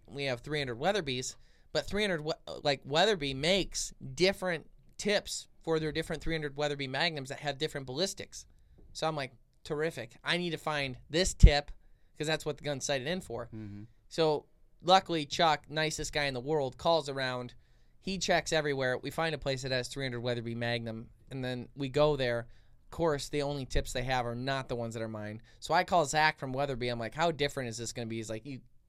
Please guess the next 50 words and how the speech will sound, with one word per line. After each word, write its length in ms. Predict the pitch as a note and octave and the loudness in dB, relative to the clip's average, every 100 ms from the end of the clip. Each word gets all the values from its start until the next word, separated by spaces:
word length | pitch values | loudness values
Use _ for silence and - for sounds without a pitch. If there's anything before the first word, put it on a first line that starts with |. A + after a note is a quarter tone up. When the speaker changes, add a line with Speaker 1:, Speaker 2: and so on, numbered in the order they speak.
| - | -14
Speaker 1:
you 140 | B2 | -8
gotta 200 | B2 A#2+ | 0 0
sight 300 | A2 B2+ A2+ | 0 0 0
it 100 | A2 | -2
in." 200 | A2 G#2 | -4 -6
So 120 | A2+ B2+ | -8 -10
I'm 80 | |
like, 140 | A#2+ - - - | -10 -12 2 8
Speaker 2:
Oh. 140 | - F4 | 10 8
Speaker 1:
"Damn." 560 | C#4 F#3+ C3+ A2+ A2+ B2+ - - - | 0 -4 -6 -8 -10 -14 -20 -10 -6
So 120 | - F3+ | -2 2
then 260 | F#3+ F#3 - | 2 2 0
it 100 | F#3 | 2
was 200 | F#3+ F3 | 4 4
not 260 | F#3 E3 - | 2 0 2
that 200 | C#3+ - | 2 4
far 180 | C3+ B2 | 2 4
off, 160 | A#2 | 2
but 80 | - | 0
it 60 | A#2+ | 0
was 160 | A#2 A2 | 0 0
off. 340 | G#2 F#2 - - - | 0 -2 -12 -20 -12
Speaker 2:
Yeah. 60 | - | 4
Speaker 1:
So 280 | D3+ C#3 - - A3 - | 6 6 4 -10 -12 -4
<clears throat> 380 | B3+ G#3 - - | -2 -2 -6 0
then 140 | F3 | 2
we 80 | F#3+ | 6
have 140 | F3+ D#3+ | 4 4
to 80 | |
go 100 | D#3 | 2
to 80 | D#3 | 2
the 80 | D3 | 2
range. 480 | D3 C3 A2+ G#2 - - - - | 2 2 0 -4 -10 -18 -20 -10
Then 100 | D3 | -4
we 60 | D#3+ | -2
have 80 | D#3+ | 0
to 80 | D#3 | 0
sight 220 | - D#3 | 2 2
and 80 | C3 | 0
stuff. 180 | B2+ A#2 - | -4 -6 -10
So 140 | - D#3 | -8 -2
now 140 | E3 | 2
I 100 | F#3+ | 4
burned 260 | E3+ E3+ D#3+ | 4 0 0
a 80 | B2+ | 0
whole 320 | - F3 A3+ | 2 6 6
day 380 | F#3 C3 G2 A2+ - - - - - - - | 6 4 2 -4 -10 -18 -16 -16 -16 -18 6
of 140 | D3 C#3 | 6 8
all 220 | D#3+ D#3+ | 6 6
sits. 460 | - F#3 G#2 - | 4 2 2 -2